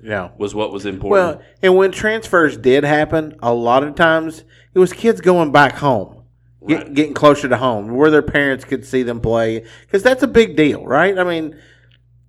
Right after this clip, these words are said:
Speaker 1: know, a kid off the West Coast that's coming to Mi-, Michigan, mom and dad probably gonna have a hard time coming to watching every home game.
Speaker 2: Right.
Speaker 1: You know? So, you know, speaking of transferring to Michigan,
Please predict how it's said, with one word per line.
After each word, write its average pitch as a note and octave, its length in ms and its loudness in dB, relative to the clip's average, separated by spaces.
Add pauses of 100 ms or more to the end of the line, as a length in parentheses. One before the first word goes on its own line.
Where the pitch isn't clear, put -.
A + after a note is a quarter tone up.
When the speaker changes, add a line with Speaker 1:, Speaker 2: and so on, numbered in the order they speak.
(460)
Speaker 1:
know, G3+ 80 4
a - 20 6
kid G#3 240 8
off F#3 160 6
the E3 80 4
West E3 260 6
Coast F3 320 4
that's B2 120 -16
coming D3+ 340 0
to C3 80 0
Mi-, C#3 340 -2
Michigan, D#3+ 460 -2
mom E3+ 220 -2
and G3+ 60 -4
dad G3+ 220 6
probably F3 220 6
gonna D3+ 120 0
have D3+ 120 2
a - 20 0
hard D3 220 6
time F3+ 220 2
coming C#3+ 180 0
to B2+ 80 -2
watching C3+ 340 4
every A2+ 160 -2
home B2+ 200 2
game. F#2+ 240 -12
Speaker 2:
Right. F2+ 260 -10 (180)
Speaker 1:
You A#2 120 -6
know? A#2+ 260 -2 (680)
So, D#3 600 4 (840)
you D#3+ 100 -2
know, D#3+ 100 0
speaking A3+ 460 2
of F3 140 -2
transferring D#3+ 600 0
to C3 80 -6
Michigan, B2+ 540 -6